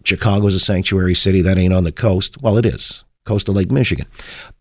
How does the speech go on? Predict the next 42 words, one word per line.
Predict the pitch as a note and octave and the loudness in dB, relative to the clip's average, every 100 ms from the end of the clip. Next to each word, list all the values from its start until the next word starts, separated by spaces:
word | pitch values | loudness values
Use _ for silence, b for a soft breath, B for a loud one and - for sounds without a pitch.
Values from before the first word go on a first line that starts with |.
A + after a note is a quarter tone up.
| _ _ _ _ _ _ | _ _ _ _ _ _
But | - - | -8 -8
the | |
point | D#2+ D3+ C3 | -2 2 2
is | A2 - | 2 0
that, | G2+ - | -4 -4
uh, | G2 F#2 | -4 -4
since | - B2 G2 | -4 -4 -4
Toronto | - A2+ B2 A2 | -4 0 2 2
has | F#2+ | 0
done | E2+ F2 C3 D#3 | -2 -4 -2 -2
that, | G2 F2 - | -4 -6 -4
Denzil | G#3 G3 | -2 -2
Minnan-Wong | D#3 D3 B2 C3+ C3 | -2 -2 -2 0 0
was | G2 F#2+ | -2 0
one | A#2+ | 0
of | G2 | 0
the | |
holdouts | F2 C3 B2+ A2+ G#2 A2+ | 0 2 4 4 2 0
at | G2 | 0
that | G#2 F#2 - | 0 -2 -2
time. | C#3 C3+ G#2+ A1+ - - | 0 2 2 -2 -10 -10
And | G#2 G#2+ | -4 0
we're | C3 | 2
gonna | A2 | 0
talk | - A#2+ A#2+ | 0 0 0
to | A2 | 0
him | G#2+ | 2
a | |
little | G2+ G#2 | 2 2
later | G#2 G#2 | 0 2
in | G2 | 0
the | E2+ | 0
program | - A#2 F#2+ F#2 F#2 | 0 2 2 2 2
as | F#2+ F2+ | 0 -2
to | G2+ F#2 B B B | -4 -6 B B B
how | C3 | -2
he | A#2+ | -2
feels | - B2 G#2 | 0 -2 -2
about | G2+ F#2+ | -2 -2
that | G#2 F#2 | -2 -2
today, | A2 A#2 A#2+ | 0 0 2
because | G2 F#2+ G#2 F#2+ | 0 0 -2 -2